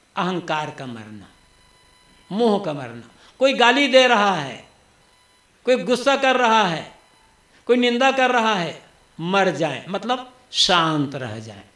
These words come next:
झुक जाए, सहनशील बन जाए, अपने मन को मार लें, बस आनंद, आनंद, स्वर्ग। अब ये कठिन है,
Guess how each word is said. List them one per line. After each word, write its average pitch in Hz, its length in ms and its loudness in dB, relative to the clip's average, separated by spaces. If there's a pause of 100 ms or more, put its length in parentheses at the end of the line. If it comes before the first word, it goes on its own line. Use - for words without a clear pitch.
(1400)
झुक 277 300 6
जाए, 202 500 4 (420)
सहनशील 247 600 4
बन 247 260 4
जाए, 190 380 0 (340)
अपने 254 300 0
मन 269 340 4
को 294 200 6
मार 214 300 4
लें, 156 280 -8 (840)
बस - 420 -8 (240)
आनंद, 180 360 -2
आनंद, 127 360 -6
स्वर्ग। 175 420 -4 (1400)
अब 196 60 0
ये 190 60 4
कठिन 175 480 -2
है, 110 300 -16